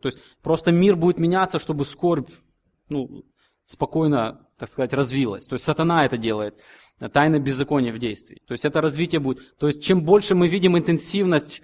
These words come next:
например, чем больше мы видим землетрясений, мы должны думать, что скорбь очень близко. То есть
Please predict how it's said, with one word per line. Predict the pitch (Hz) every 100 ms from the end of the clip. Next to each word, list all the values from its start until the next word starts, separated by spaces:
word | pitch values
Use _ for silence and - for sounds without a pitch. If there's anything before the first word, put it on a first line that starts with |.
| _ -
например, | 135 156 165
чем | - 156 143
больше | 175 175 170
мы | 156
видим | 160 156
землетрясений, | 139 156 147 156 151 196 208 160
мы | 143
должны | 147 139 147
думать, | 160 147 127 - _ _
что | - 127
скорбь | - 165 165 139 -
очень | 139 - 127
близко. | 135 135 - 107 - _ _ _ _ _ _ -
То | 120
есть | - -